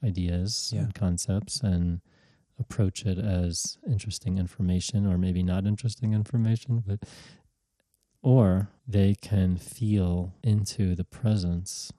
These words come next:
Speaker 1: that is being generated through our words.
Speaker 2: Mm-hmm.
Speaker 1: And that has a different effect on the consciousness when a person orients that way.
Speaker 2: Yeah.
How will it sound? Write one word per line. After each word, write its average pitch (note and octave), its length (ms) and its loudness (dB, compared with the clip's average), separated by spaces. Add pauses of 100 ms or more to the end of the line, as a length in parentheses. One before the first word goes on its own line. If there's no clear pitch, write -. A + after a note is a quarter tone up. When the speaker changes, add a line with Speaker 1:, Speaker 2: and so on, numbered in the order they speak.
(280)
Speaker 1:
that G2 220 0
is F#2 180 0
being F#2 360 0
generated F#2 800 2
through F#2 480 -2
our F#2 140 0
words. F#2 560 -4 (280)
Speaker 2:
Mm-hmm. G2+ 420 -6 (800)
Speaker 1:
And F#2+ 280 0
that G2+ 260 2 (200)
has F2+ 460 0
a D3 80 -2
different F#2+ 400 0
effect - 440 -4
on F#2 100 0
the F2 60 -2
consciousness F#2+ 760 -4
when F#2+ 140 0
a F2+ 60 -2
person - 340 -4
orients F#2 520 0
that F#2 220 -4
way. F#2+ 300 -4 (760)
Speaker 2:
Yeah. G2+ 240 -8